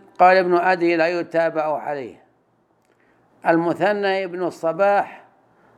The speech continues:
ضعفه ابن معين، وقال النسائي: "متروك". السابع،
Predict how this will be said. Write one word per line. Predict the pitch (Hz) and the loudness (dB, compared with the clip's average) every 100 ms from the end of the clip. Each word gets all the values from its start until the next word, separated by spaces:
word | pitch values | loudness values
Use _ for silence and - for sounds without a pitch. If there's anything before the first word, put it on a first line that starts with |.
| - | -12
ضعفه | 170 170 170 185 180 175 180 180 | 2 2 4 2 4 2 2 -2
ابن | - 190 160 160 | -6 -10 -6 -4
معين، | 160 165 185 190 151 120 | -2 -2 -2 -6 -8 -8
وقال | 107 101 170 165 | -12 -12 -4 -4
النسائي: | 151 147 135 156 170 151 | -4 -6 -6 -4 -4 -6
"متروك". | 147 151 143 147 170 104 _ _ _ _ _ _ _ _ _ _ _ _ _ _ _ _ _ - | -8 -8 -6 -6 -6 -10 _ _ _ _ _ _ _ _ _ _ _ _ _ _ _ _ _ -2
السابع، | 143 175 160 135 - | 4 6 6 4 -2